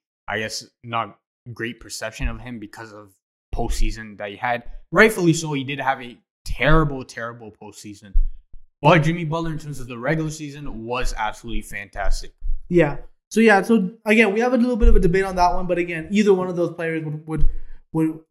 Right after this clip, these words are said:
Speaker 2: definitely deserves to be up there on, on the all defen-, all the, the all N B A third team. Which brings us finally to the center position for the all N B A third team. Uh, we're gonna actually give it to Rudy Gobert. Obviously, Gobert has been fantastic. You know, his numbers may not be the best, but again,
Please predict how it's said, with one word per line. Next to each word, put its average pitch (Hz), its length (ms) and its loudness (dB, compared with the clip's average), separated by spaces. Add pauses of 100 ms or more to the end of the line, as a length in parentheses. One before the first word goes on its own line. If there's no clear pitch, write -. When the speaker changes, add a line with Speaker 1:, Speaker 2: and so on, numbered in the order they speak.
Speaker 2:
definitely 196 360 0
deserves 165 300 -2
to 160 80 -4
be 151 140 -2
up 147 180 -6
there 147 160 -6
on, 147 300 -2
on 151 100 -6
the 151 100 -4
all 147 120 -2
defen-, 156 360 -6
all 170 120 4
the, 175 240 2
the 175 120 6
all 170 160 8
N 170 120 -4
B 165 160 4
A 151 60 -2
third 151 240 -4
team. 143 260 -14 (300)
Which 196 140 6
brings 247 200 4
us 226 100 0
finally 220 260 2
to 208 120 0
the 180 240 -4
center 202 320 10
position 190 340 -2
for 185 60 -10
the 175 100 -4
all 175 160 0
N 175 80 -6
B 165 140 0
A 160 40 -2
third 165 240 -4
team. 180 280 -6 (320)
Uh, 185 220 8
we're 262 120 12
gonna 311 120 8
actually 269 240 2
give 233 120 -2
it 214 60 -2
to 214 80 4
Rudy 196 200 2
Gobert. 156 480 2
Obviously, 175 380 0
Gobert 170 580 4
has 170 280 0
been 170 160 2
fantastic. 165 720 -2 (240)
You 170 80 0
know, 170 80 6
his 175 120 6
numbers 202 360 12
may 180 160 4
not 180 160 2
be 180 60 -2
the 165 100 -2
best, 156 280 2
but 160 80 -4
again, 160 400 -2